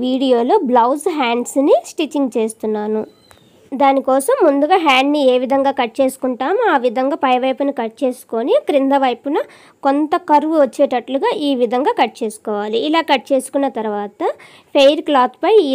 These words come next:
లైనింగ్ క్లాత్ని పెట్టేసి మనం హ్యాండ్ని ఏ విధంగా అయితే కట్ చేసుకున్నామో అలాగే ఇక్కడ స్టిచ్చింగ్ చేసేసుకోవాలి. ఇలా క్రింద వైపున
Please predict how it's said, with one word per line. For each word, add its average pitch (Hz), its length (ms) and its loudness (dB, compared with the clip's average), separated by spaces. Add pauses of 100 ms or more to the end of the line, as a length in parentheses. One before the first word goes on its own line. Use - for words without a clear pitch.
(120)
లైనింగ్ 247 400 0
క్లాత్ని 247 560 0
పెట్టేసి 220 600 0 (460)
మనం 294 320 2
హ్యాండ్ని 285 500 0 (120)
ఏ - 20 2 (120)
విధంగా 277 340 2
అయితే 269 180 0 (140)
కట్ 233 180 -6
చేసుకున్నామో 254 640 -2 (400)
అలాగే 247 400 2 (300)
ఇక్కడ 302 180 -2 (200)
స్టిచ్చింగ్ 269 420 -4
చేసేసుకోవాలి. 214 760 -4 (120)
ఇలా 311 180 2 (220)
క్రింద 285 200 0 (120)
వైపున 302 260 -2